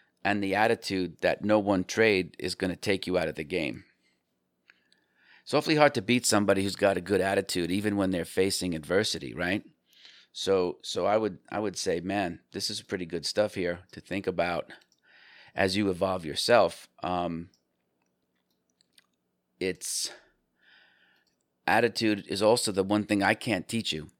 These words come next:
So if you were looking for coaching or counseling or mentoring or coun-, uh, consulting stuff, no matter who you work with,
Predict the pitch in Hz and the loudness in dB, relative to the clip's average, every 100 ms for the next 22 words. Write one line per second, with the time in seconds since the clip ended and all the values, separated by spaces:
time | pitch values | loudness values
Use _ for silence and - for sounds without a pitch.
0 | _ - - 98 95 85 - 92 - 92 | _ -8 0 4 4 0 -4 -8 -6 -6
1 | 90 104 - 101 - 90 - 107 101 95 | -4 -4 -6 -10 -10 -8 -2 -2 -2 -8
2 | 85 - 110 110 - 110 107 82 87 73 | -10 -6 -6 -6 -8 -10 -8 -8 -8 -8
3 | - _ 98 113 120 117 113 110 107 104 | -10 _ -6 -6 -4 -4 -2 -2 -4 -6
4 | - 87 80 113 110 - 85 69 69 - | -8 -8 -8 -4 -4 -2 -2 -2 -4 -8
5 | 98 - 117 117 117 - - 101 - - | -8 0 2 2 0 -2 0 0 -2 -12
6 | - _ - 117 156 120 127 143 110 92 | -20 _ -4 0 2 4 4 4 4 4
7 | 117 117 92 80 - | 4 4 2 2 -2